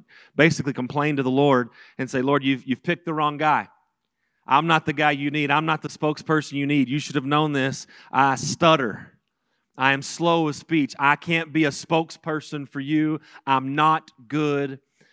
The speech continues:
at speaking." I've heard it sa-, I've heard it said before that if you wanna know what God's called you to do, uh, just start with the thing that you're good at and do that. I propose God's often starts with the thing you're not good at. <laughs> 'Cause if it's a God calling,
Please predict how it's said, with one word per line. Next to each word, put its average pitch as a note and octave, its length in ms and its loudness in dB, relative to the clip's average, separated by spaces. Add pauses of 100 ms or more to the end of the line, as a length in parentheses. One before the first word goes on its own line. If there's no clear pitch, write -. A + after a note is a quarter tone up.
(320)
at C#3+ 180 -6
speaking." C3 580 0 (200)
I've C#3 140 0
heard D3+ 180 -2
it C#3 80 -10
sa-, - 160 -10 (120)
I've C#3+ 100 -6
heard D3 140 -2
it B2+ 80 -6
said C#3+ 260 -6
before C#3 380 -6
that C3 100 -4
if B2 100 -12
you B2+ 100 -8
wanna C#3+ 140 -4
know C#3 120 -4
what C3 120 -8
God's C3 280 -4
called C3 300 -4
you B2 80 -8
to A#2 60 -8
do, B2+ 360 2 (340)
uh, B2+ 160 -4
just C#3+ 300 -6
start E3 340 0
with D3 140 -10
the C3+ 100 -12
thing D3 280 -6
that C3+ 120 -8
you're C3 120 0
good C#3+ 200 -2
at C3+ 160 -4
and A#2+ 100 -6
do B2+ 140 -4
that. B2 340 -2 (240)
I D3 140 0
propose D3+ 440 2
God's C#3+ 340 4
often C3+ 320 2
starts C#3 320 2
with B2 80 -4
the B2 80 -6
thing C3+ 180 0
you're B2+ 80 0
not C3 220 -2
good A2 160 -4
at. G2 260 -12
<laughs> - 1700 -20
'Cause C#3+ 160 -2
if D3+ 100 0
it's D3 140 -2
a C#3 40 -2
God D#3 480 2
calling, D#3 480 2